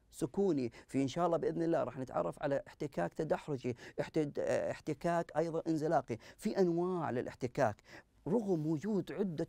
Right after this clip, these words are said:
أنواع لكن في قاسم مشترك فيهم. في وش القاسم المشترك؟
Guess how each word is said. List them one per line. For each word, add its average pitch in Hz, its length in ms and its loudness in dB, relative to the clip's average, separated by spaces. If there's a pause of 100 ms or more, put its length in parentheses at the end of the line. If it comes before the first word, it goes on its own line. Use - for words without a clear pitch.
أنواع 160 680 2 (260)
لكن 151 300 -4
في 196 180 -4
قاسم 156 500 -4
مشترك 120 420 -4
فيهم. 120 340 -2 (220)
في 185 200 2
وش 233 240 2
القاسم 170 440 -4
المشترك؟ 127 520 -2